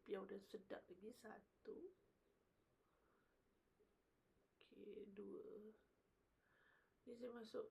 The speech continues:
tiga senduk. Ah, tu skip sebab kamera jatuh.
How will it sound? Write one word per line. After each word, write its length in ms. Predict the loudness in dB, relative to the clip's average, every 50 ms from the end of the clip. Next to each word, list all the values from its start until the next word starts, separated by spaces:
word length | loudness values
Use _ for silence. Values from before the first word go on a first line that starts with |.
| 0 -2 0
tiga 400 | 0 0 0 0 2 4 6 6 6
senduk. 480 | 6 2 0 2 2 4 4 4 4 2 0
Ah, 240 | -4 -6 -6 -6 -8 -4 -2
tu 160 | 0 0 0 -2 -8 -14
skip 400 | -16 -14 -8 -2 0 0 0 0
sebab 240 | 0 2 2 2 4
kamera 320 | 4 4 4 8 10 10
jatuh. 560 | 10 10 8 4 2 -2 0 0 0 0 -2